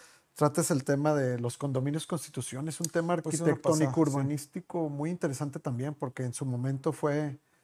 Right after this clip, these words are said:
Speaker 1: pues fue un proyecto diferente para la ciudad.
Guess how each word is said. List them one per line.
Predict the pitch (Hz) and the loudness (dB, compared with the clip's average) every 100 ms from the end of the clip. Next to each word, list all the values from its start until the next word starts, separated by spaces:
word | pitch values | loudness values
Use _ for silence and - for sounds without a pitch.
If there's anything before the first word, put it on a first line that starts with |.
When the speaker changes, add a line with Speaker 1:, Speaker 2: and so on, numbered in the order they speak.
| _ _ _ _ | _ _ _ _
Speaker 1:
pues | 123 | -2
fue | - 139 | 0 2
un | |
proyecto | 208 170 160 190 180 143 | 6 6 6 4 2 2
diferente | 127 143 127 156 160 | -2 -2 -2 -2 -4
para | 131 123 | -4 -4
la | 120 | -6
ciudad. | - 127 123 190 | -4 -4 -4 -8